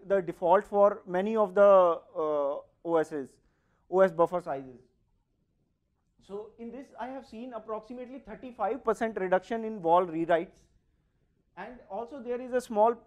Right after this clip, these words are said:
uh, T P S increase up to one, from one to five percent on different, uh, o-, on this workload. The second thing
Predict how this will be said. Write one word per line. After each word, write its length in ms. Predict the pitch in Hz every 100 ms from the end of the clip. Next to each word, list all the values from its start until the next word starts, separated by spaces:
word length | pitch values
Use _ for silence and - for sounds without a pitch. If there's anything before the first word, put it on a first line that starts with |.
| _
uh, 440 | 185 175 170 165 160
T 160 | 196
P 160 | 190 208
S 120 | 208
increase 500 | 202 185 190 208 190 -
up 160 | 170 -
to 60 |
one, 260 | 208 165 185 - _ -
from 180 | 185
one 180 | 170 190
to 80 | 202
five 300 | 196 165 175
percent 300 | 160 170 170 196 _ -
on 280 | 175 180 170
different, 340 | 165 190 185 - -
uh, 640 | 160 151 147 143 139 131 120 _ _ _ _ _ -
o-, 160 | 165 -
on 160 | 175 165
this 140 | 160
workload. 460 | 156 151 143 131 127 _ _ _ _ _ _ _ _ _ _ _ _ _ _ _ 180
The 100 | 233
second 280 | 240 285 294
thing 260 | 302 285